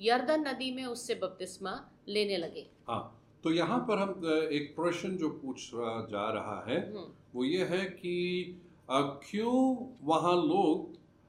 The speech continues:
Speaker 2: अ, बपतिस्मा, पानी का बपतिस्मा लेना चाहते थे?
Speaker 1: हम्म, क्योंकि उनका मन परिवर्तन हो चुका था।
Speaker 2: हाँ,
Speaker 1: मन,
Speaker 2: या, हाँ।
Speaker 1: है ना, मन
Speaker 2: तो
Speaker 1: परिवर्तन या उन्होंने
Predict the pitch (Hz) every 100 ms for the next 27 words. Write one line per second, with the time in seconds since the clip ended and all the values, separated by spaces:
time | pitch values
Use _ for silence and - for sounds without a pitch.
0 | _ 123 127 127 127 123 143 143 196 185
1 | - 190 185 185 185 - - _ - -
2 | - 165 196 175 170 131 - 139 - 131
3 | 135 120 117 117 170 107 - - - -
4 | _ - 131 110 110 107 95 - 98 -
5 | - _ 254 240 202 254 262 302 277 262
6 | 262 240 240 277 277 254 240 214 214 -
7 | 202 196 180 - 180 175 156 - - -
8 | - - 139 127 123 127 143 143 - -
9 | 123 - - - - 175 254 302 208 147
10 | 151 - 214 214 214 208 208 196 196 196
11 | 196 196 190